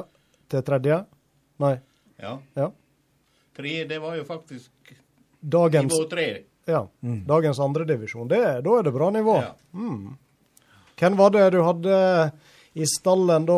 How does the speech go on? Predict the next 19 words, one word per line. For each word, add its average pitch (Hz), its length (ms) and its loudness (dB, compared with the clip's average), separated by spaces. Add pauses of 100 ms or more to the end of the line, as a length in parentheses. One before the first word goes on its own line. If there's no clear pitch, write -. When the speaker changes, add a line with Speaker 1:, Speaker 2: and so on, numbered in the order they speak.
(160)
Speaker 1:
ved 143 200 0
siden 156 300 -2
av 151 300 4
en, 143 260 0
eh, 139 320 -2 (640)
etter 143 320 -6
hvert 160 320 0
veteran 147 680 0
i 135 140 -2
Jan 131 240 -2
Per 147 220 -2
Ytreide, 135 500 -4
så 139 160 -4
hadde 135 160 -4
du - 40 -18
kanskje 143 280 -4
noen, 131 400 -4
eh, 131 400 0
o-, 214 160 6